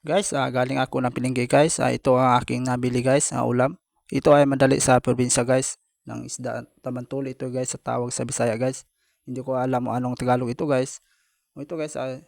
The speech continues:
sinugba ko ito, guys. Ah, hindi ko alam anong tawag ito sa Tagalog yung sinugba, guys. Ito sa amin sa Bisaya, guys, sinugba. O, ito, guys, ang una, guys, ah, isda ito, guys. Kadalaw-, kaduha, guys, ah, yung kinilaw, guys.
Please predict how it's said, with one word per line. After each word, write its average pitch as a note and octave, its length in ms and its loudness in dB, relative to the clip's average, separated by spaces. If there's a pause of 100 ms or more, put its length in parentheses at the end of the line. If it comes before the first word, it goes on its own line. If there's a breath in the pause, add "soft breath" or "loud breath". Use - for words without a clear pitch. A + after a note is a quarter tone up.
(100)
sinugba C3+ 480 -8
ko B2+ 80 -12
ito, C#3+ 160 -8
guys. C3 400 -8
Ah, A#2 160 -12
hindi B2 160 -8
ko B2+ 160 -6
alam B2 160 -6
anong B2 320 -8
tawag B2 400 -8
ito A#2 160 -14
sa A#2+ 320 -8 (320)
Tagalog B2 320 -8
yung - 80 -12
sinugba, C3 320 -6
guys. B2 320 -8 (240)
Ito - 160 -16
sa D#3 160 -6
amin D#3+ 80 -6
sa - 80 -12
Bisaya, D3 320 -8
guys, C3+ 320 -10 (480)
sinugba. C#3 320 -14 (160)
O, C3+ 160 -10
ito, F#3+ 80 -6
guys, F3 240 -4
ang D#3+ 80 -2
una, E3 160 -4
guys, C#3+ 240 -6
ah, B2 240 -6
isda C#3 240 -6
ito, C3+ 160 -10
guys. C3+ 320 -8 (880)
Kadalaw-, D3 560 -6 (240)
kaduha, D3 320 -8
guys, C#3 320 -8
ah, A#2+ 480 -8
yung C3 320 -10
kinilaw, B2+ 400 -10
guys. C#3 240 -8